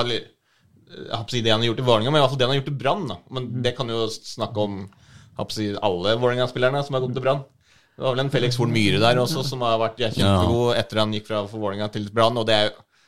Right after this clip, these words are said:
Speaker 1: det er jo mange Vålerenga-spillere som har gjort det bra etter at de dro.
Speaker 3: Ja.
Speaker 2: Men
Speaker 1: Da
Speaker 2: Bård
Speaker 1: det
Speaker 2: Finne,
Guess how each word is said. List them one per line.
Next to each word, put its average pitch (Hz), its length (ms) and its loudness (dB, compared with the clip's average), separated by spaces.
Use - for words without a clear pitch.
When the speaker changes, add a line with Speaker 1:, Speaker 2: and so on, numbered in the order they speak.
Speaker 1:
det 143 160 0
er 151 60 4
jo 151 80 4
mange 135 320 2
Vålerenga-spillere 127 560 -2
som 143 100 -8
har 139 80 -2
gjort 131 80 -6
det 139 80 -4
bra 135 100 0
etter 127 200 -2
at 131 60 -4
de 139 140 2
dro. 143 180 -2
Speaker 3:
Ja. 160 140 6
Speaker 2:
Men 180 220 6
Speaker 1:
Da 139 100 6
Speaker 2:
Bård 160 160 6
Speaker 1:
det 131 140 0
Speaker 2:
Finne, 165 440 0